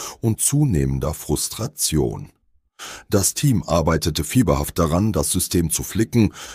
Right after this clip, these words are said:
während ich zwischen Management-Meetings und technischen Updates hin und her pendelte,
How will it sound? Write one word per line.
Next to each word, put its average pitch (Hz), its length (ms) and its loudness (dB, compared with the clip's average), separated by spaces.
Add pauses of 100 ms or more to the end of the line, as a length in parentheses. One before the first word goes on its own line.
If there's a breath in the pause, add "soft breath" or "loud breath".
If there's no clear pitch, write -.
(140 loud breath)
während 107 380 4
ich - 220 -6
zwischen 107 400 2
Management-Meetings 123 1080 2
und 139 220 0
technischen - 600 -2
Updates - 680 -4
hin 62 180 -4
und 53 200 -10
her 87 140 4
pendelte, 76 680 6